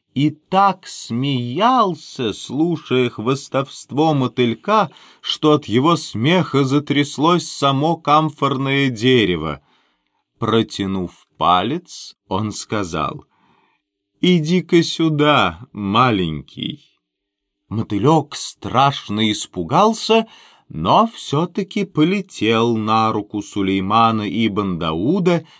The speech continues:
и присел, похлопывая крылышками.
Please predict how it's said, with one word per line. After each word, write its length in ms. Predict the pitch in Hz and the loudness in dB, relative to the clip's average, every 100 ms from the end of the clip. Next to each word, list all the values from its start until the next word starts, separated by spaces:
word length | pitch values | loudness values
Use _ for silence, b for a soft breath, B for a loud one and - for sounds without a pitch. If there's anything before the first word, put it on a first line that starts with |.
| B | B
и 240 | 139 156 156 | 2 4 4
присел, 800 | 143 131 151 - 151 170 139 92 | 0 0 0 -2 -2 0 0 -2
похлопывая 920 | - 90 - 98 123 123 101 107 104 | -6 -6 -6 -4 -2 -4 -2 -2 -2
крылышками. 1000 | - 87 92 82 71 - - 71 69 | -6 -6 -4 -4 -6 -12 -14 -12 -12